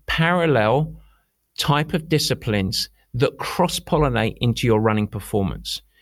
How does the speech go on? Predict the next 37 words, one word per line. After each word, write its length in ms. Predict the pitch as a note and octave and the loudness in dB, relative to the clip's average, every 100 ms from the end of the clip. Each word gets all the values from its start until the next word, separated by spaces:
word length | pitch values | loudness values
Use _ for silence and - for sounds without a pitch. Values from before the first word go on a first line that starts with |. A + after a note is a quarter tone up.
| _ - | _ -6
So 180 | - D#3+ | -2 0
what 200 | F3 G#3+ | 2 2
are 40 | |
some 240 | - F3+ | 0 0
of 100 | E3 | 0
the 60 | D3+ | -2
disciplines 640 | B2+ C#3 - - B2+ A2+ | -2 -2 -2 -2 -2 -2
that 80 | - | -2
you 100 | A2 | 0
might 220 | A2 A2+ | 2 0
leverage? 580 | B2 C#3+ C#3 - - - - - | 0 -2 -2 -6 -10 -16 -16 -8
It 200 | A#2+ - | -8 -6
could 260 | - A#2 - | -2 -2 2
be 320 | A2 A2 A2+ - | 0 0 -4 -4
cross-country 520 | - G#2+ - G2 A#2 | -2 -2 -2 -2 -4
skiing. 460 | A#2 - F3+ A2 - - _ | -4 -2 -2 -2 -8 -16 _
It 180 | - - | -16 -6
could 220 | - G#2+ | -2 -2
be 100 | B2+ | 0
cycling, 680 | B2+ - D#3+ D#3+ D#3+ G#2+ A2 | 0 2 2 0 -2 -6 -6
particularly 520 | - - F3+ - F3+ D#3+ | -8 -4 -2 2 2 4
indoor 280 | D#3+ D#3 | 4 2
cycling 480 | A#2 C#3 - A#2+ A2+ | 2 0 0 0 0
over 220 | G#2 G#2+ | 2 0
the 100 | A2 | 0
winter, 440 | G#2 A#2 A#2+ - F2 - - - - - | 0 0 0 -2 -4 -6 -20 -20 -10 0
elliptical 480 | C#3+ D#3+ - D#3+ D3 | 2 2 0 2 2
trainer, 580 | - - E3 D#3 G#2 - - _ | 2 0 2 4 2 -2 -14 _
rowing 640 | - A#2 D3+ E3+ D#3+ C3+ G#2+ | 0 4 4 4 2 2 0
ergometer, 560 | - G2+ F2+ - - - - _ _ - | 2 2 0 -2 -8 -10 -16 _ _ -2
walking 560 | A#2+ D3 E3+ E3 D3+ C#3 | 4 6 4 2 2 2
on 140 | C3+ | 2
a 60 | B2 | 0
treadmill 500 | - C#3 C3+ A2+ G2+ | 0 0 0 0 0
at 100 | G#2 | 0
a 80 | |
grade. 520 | G#2 A#2+ A#2+ G2+ - | 0 2 2 0 -6